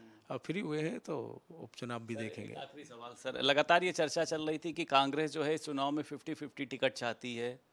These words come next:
Speaker 2: कि प-, मतलब पाँच उनको मिले, पाँच उनको मिले, पर आज तो छह सीटों पर समाजवादी पार्टी ने घोषित कर दिए। मंझुआ में कहा जा रहा था अजय राय को लड़ाया जा सकता है, फूलपुर की सीट क-, कांग्रेस को दी जा सकती है, पर दोनों ही सीट से जो है वो घोषित कर दी हैं।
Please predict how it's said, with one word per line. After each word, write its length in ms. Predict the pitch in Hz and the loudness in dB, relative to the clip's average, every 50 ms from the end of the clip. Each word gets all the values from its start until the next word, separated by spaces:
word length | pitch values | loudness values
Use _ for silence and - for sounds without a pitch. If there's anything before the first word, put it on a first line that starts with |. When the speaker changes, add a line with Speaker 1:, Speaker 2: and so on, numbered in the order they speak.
| - - 110 | -8 -2 2
Speaker 2:
कि 400 | 110 110 113 110 113 - - 113 107 123 | 4 4 4 2 0 -2 -8 -10 -4 -2
प-, 180 | 123 123 120 117 - _ | 0 0 0 -2 -4 _
मतलब 200 | 117 113 120 120 | -6 -4 -4 -2
पाँच 260 | - 131 127 131 123 120 | 0 2 2 2 0 -2
उनको 240 | 127 120 117 139 | -6 -2 -2 0
मिले, 220 | 131 131 123 123 120 | 0 0 0 0 0
पाँच 280 | - 120 120 117 - | 2 2 0 0 0
उनको 200 | 123 - - 131 | -6 -6 -4 -4
मिले, 160 | 131 135 135 135 | -4 -2 -4 2
पर 180 | 143 160 151 | 4 6 8
आज 160 | 151 170 180 - - | 8 8 8 6 2
तो 200 | 196 196 185 - - - - _ _ | -2 -2 -2 -4 -10 -20 -20 _ _
छह 180 | - - 185 180 | 0 2 2 4
सीटों 300 | - 196 180 156 190 185 | 4 2 0 0 0 2
पर 120 | 185 175 | 2 0
समाजवादी 500 | 160 185 170 165 165 160 151 165 156 165 | 0 2 2 2 2 4 2 0 0 0
पार्टी 320 | 151 160 156 143 147 160 156 | 4 4 4 4 4 2 2
ने 120 | 156 151 | 2 2
घोषित 320 | 135 135 139 - 147 139 | 2 0 -2 -2 -4 -4
कर 140 | - 147 143 | 0 0 2
दिए। 140 | 135 143 143 | 4 4 4
मंझुआ 360 | 139 139 139 131 127 156 170 | 6 6 4 4 4 4 4
में 120 | 170 170 156 | 4 4 4
कहा 200 | 160 151 156 160 | 4 4 6 6
जा 140 | 156 156 | 6 6
रहा 120 | 151 156 143 | 6 6 4
था 100 | 143 143 | 4 2
अजय 180 | 135 135 139 | 4 4 6
राय 180 | 135 139 147 151 | 8 8 8 8
को 100 | 147 156 | 6 6
लड़ाया 300 | 151 143 143 139 143 139 | 6 8 10 10 8 8
जा 140 | 135 139 139 | 8 4 4
सकता 360 | - - 131 - _ 143 135 | 2 0 -6 -2 _ 2 4
है, 200 | 131 143 143 - - - - - _ | 6 4 2 2 -2 -10 -18 -18 _
फूलपुर 460 | - 143 151 151 147 147 175 180 160 | 2 4 6 6 6 6 4 2 2
की 160 | 147 165 160 | 4 2 2
सीट 320 | 156 - 160 156 151 - - | 4 4 2 2 2 -2 -8
क-, 40 | |
कांग्रेस 420 | 139 - 143 139 139 139 147 143 - | 4 8 8 8 8 6 2 0 0
को 100 | - 147 | -2 -2
दी 160 | 135 139 139 | 0 0 4
जा 140 | 127 135 123 | 4 4 4
सकती 280 | - 143 127 - 143 | 4 2 -4 -6 -6
है, 40 | 139 | -2
पर 140 | - 156 147 | -2 -2 2
दोनों 300 | 143 165 165 180 202 202 | 4 2 2 4 2 0
ही 120 | 196 202 | 0 0
सीट 260 | - - 175 170 156 - | 0 0 -2 -2 -2 -2
से 160 | - 156 151 | -4 -2 0
जो 140 | 131 139 123 | 0 0 0
है 100 | 131 156 | 0 -2
वो 160 | 170 190 170 | -2 -4 -2
घोषित 320 | 139 151 139 - 156 131 | -2 -2 -2 -2 -4 -4
कर 120 | - 135 127 | -2 -2 -2
दी 200 | 120 127 131 131 | 0 0 0 0
हैं। 100 | 131 | -2